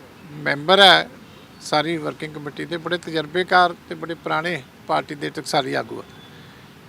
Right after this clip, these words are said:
ਇਸ ਕਰਕੇ ਮੈਂ ਆਸ ਕਰਦਾ ਕਿ ਅੱਜ ਵੀ ਬੜੇ ਅੱਛੇ ਸੁਜੈਸ਼ਨ ਜਿਹੜੇ ਆ,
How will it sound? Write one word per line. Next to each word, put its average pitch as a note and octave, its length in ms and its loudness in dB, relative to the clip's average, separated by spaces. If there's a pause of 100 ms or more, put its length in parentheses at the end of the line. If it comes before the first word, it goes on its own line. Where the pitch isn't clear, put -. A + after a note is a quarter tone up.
ਇਸ E3+ 80 -14
ਕਰਕੇ F#3 440 2 (240)
ਮੈਂ E3+ 100 2
ਆਸ F3+ 160 2
ਕਰਦਾ G#3 280 0
ਕਿ G3+ 160 0
ਅੱਜ F#3 140 -2
ਵੀ G3+ 180 -4 (240)
ਬੜੇ E3+ 180 -4
ਅੱਛੇ F#3 280 -6
ਸੁਜੈਸ਼ਨ D#3+ 540 -8
ਜਿਹੜੇ D#3 240 -6
ਆ, A#2+ 120 -8